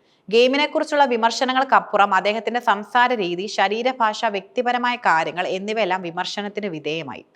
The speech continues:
ചില മത്സരാർത്ഥികളുടെ തുടർച്ചയായുള്ള അധിക്ഷേപങ്ങളും ഒറ്റപ്പെടുത്തലുകളും അദ്ദേഹത്തിന്റെ മാനസിക ആരോഗ്യത്തെ പോലും ബാധിക്കുന്നതായി പ്രേക്ഷകർക്ക് തോന്നി. ഇത്തരം ഘട്ടങ്ങളിൽ അദ്ദേഹത്തിന്റെ ആരാധകർക്ക് തോന്നിയ വേദനയെക്കുറിച്ചും കുറിപ്പിൽ പറയുന്നുണ്ട്.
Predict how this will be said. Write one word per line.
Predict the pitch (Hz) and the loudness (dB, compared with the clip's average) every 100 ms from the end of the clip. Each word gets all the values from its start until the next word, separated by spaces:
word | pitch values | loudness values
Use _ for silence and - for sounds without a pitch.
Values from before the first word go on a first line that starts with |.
| _ _ _ - | _ _ _ 2
ചില | 247 | 4
മത്സരാർത്ഥികളുടെ | 285 277 262 285 285 285 285 285 294 | 4 2 2 4 4 4 2 2 2
തുടർച്ചയായുള്ള | 262 233 240 - 285 262 262 | 4 2 2 0 4 4 6
അധിക്ഷേപങ്ങളും | 233 208 214 247 233 233 240 202 | 4 4 -2 -2 0 -2 -2 -2
ഒറ്റപ്പെടുത്തലുകളും | - 247 226 220 214 196 196 202 | -2 -4 -2 -2 0 -2 -2 -2
അദ്ദേഹത്തിന്റെ | 175 190 208 214 220 | -2 -4 -6 -6 -4
മാനസിക | 190 190 214 214 233 | -2 -2 -4 -4 -2
ആരോഗ്യത്തെ | 214 185 196 208 214 226 | 0 0 -2 -4 -2 -4
പോലും | 196 190 202 | -2 -4 -2
ബാധിക്കുന്നതായി | 170 170 185 208 233 208 170 185 | 0 0 0 -4 -4 -2 -4 -6
പ്രേക്ഷകർക്ക് | - 165 170 190 190 180 180 | -8 -10 -8 -8 -8 -8 -12
തോന്നി. | 127 120 - _ _ | -14 -18 -20 _ _
ഇത്തരം | 269 294 339 330 | 0 2 2 2
ഘട്ടങ്ങളിൽ | 269 269 254 233 233 | 2 4 4 4 6
അദ്ദേഹത്തിന്റെ | 214 233 254 262 | 4 0 -2 4
ആരാധകർക്ക് | 240 208 214 226 240 240 247 | 6 8 6 4 2 0 -2
തോന്നിയ | 214 208 214 | -2 -2 -2
വേദനയെക്കുറിച്ചും | 196 190 208 226 220 202 214 226 | -2 -2 -2 -4 -6 -8 -8 -6
കുറിപ്പിൽ | 190 180 202 208 | -4 -2 -4 -2
പറയുന്നുണ്ട്. | 160 147 156 123 110 | -2 -2 -10 -14 -16